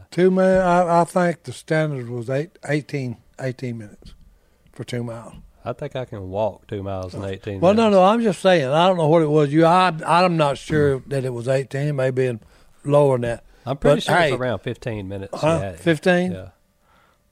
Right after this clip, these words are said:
Speaker 2: But I, last one I did, I mean, I ne-, I, I've never, never been a big runner or anything, but I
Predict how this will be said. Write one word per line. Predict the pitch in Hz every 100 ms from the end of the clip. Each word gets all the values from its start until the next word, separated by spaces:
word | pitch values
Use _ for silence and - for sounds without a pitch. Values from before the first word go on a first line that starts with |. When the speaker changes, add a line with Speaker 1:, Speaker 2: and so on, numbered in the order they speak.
| -
Speaker 2:
But | 101
I, | 110 127
last | 120 160 -
one | 127
I | 127
did, | 120 113 104
I | 101 104
mean, | 110 101
I | 120
ne-, | 110
I, | 95 107 98 95
I've | 104
never, | 104 98 104
never | 104 98
been | 98 95
a |
big | 90 104 98
runner | 95 107 101
or | 95
anything, | 92 90 104 98
but | 95 101 _ _ _ _
I | _